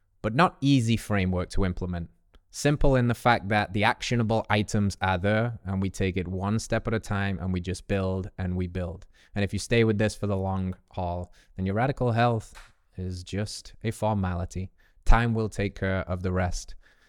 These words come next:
So step number one, consume organs daily. Get on that organ train. Get those nutrient-dense foods into your diet. Step number two, eliminate the processed foods. Let's get those foods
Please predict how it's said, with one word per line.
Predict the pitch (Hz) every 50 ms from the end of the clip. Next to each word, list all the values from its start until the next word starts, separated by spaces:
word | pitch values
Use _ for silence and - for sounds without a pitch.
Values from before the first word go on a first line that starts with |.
| _ _ _ _ -
So | - 110
step | - - 135 127 120
number | 131 131 131 131
one, | 131 127 135 131 127 120 110 - - - - - - - _ _ _ _ -
consume | - 107 104 - - 110 107 107 107
organs | - 101 101 101 101 98 98 92
daily. | 90 95 98 95 95 92 92 90 _ _ _ _
Get | - 98 98 101
on | 104 104
that | 104 104 - -
organ | 98 98 98 95 98 95
train. | 90 - 98 95 95 95 98 98 - - _ _ _ _
Get | - 101 101 92
those | 104 98 92
nutrient-dense | 95 98 95 - - 98 92 87 92 95 87 -
foods | - - 90 90 90 - -
into | - 95 95 92 - -
your | 92 92 92 90
diet. | 90 87 87 90 90 90 - -
Step | - - 110 87
number | 101 104 101 95
two, | 95 - - - - 104 98 95 - _ _ _ _ _ - -
eliminate | 101 101 104 107 104 104 101 104 101 - -
the | - 95
processed | - - - 92 95 95 - - 92 - -
foods. | - - 92 90 90 90 92 - - - _ _ _ _ _ _ _ -
Let's | 98 95 -
get | - 113 104 -
those | 104 107 104 -
foods | - - 101 101 101 92